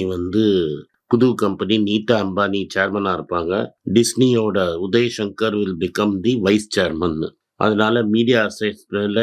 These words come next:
entertainment and sports, டி வி சேனல் எல்லாம் ஒண்ணாயிடும். Jio Cinema and Hotstar தான் மெயின் பிளேயர்ஸ் ஆயிடுவாங்க. ரெண்டு பேரும் செவன் ஃபிஃப்டி மில்லியன். இதோட ஜியை குழி தோண்டி பதிச்சிருவாங்க. இதான் மேட்டர்.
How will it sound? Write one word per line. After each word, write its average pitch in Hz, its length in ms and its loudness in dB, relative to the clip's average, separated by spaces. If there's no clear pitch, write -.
entertainment 107 880 -2
and 90 140 -2
sports, 104 500 0
டி 110 180 2
வி 110 140 0
சேனல் 95 380 0
எல்லாம் 98 400 0
ஒண்ணாயிடும். 87 580 -4
Jio 110 280 4
Cinema 113 480 -2
and 104 160 -4
Hotstar 98 580 -4
தான் 101 320 -4
மெயின் 101 480 -2
பிளேயர்ஸ் 101 380 0
ஆயிடுவாங்க. 87 500 -4
ரெண்டு 101 260 0
பேரும் 104 300 2
செவன் 101 180 0
ஃபிஃப்டி 98 400 -4
மில்லியன். 85 440 0
இதோட 113 360 2
ஜியை 107 400 -2
குழி 107 260 -2
தோண்டி 104 320 -2
பதிச்சிருவாங்க. 87 600 -2
இதான் 95 380 0
மேட்டர். 92 360 -2